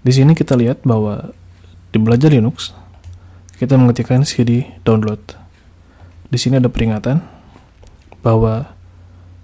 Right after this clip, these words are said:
download dia tidak ada di dalam file belajar Linux. Dan di sini saya kenapa mengetikkan L S?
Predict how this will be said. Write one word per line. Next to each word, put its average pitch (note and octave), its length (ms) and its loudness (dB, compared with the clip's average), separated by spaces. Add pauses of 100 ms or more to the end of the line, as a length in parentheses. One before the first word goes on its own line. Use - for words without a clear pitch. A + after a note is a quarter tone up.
(140)
download C3+ 400 4 (960)
dia B2 240 4
tidak A#2 320 0
ada B2 80 4
di A#2+ 80 0
dalam A2+ 400 -2 (160)
file G2+ 320 -2 (480)
belajar A2 560 -2
Linux. - 480 -6 (1700)
Dan A#2+ 80 2
di A#2+ 80 2
sini C#3 160 0
saya D#3+ 320 2
kenapa C3+ 320 -2
mengetikkan C3 400 0
L F2+ 80 -8
S? - 240 -10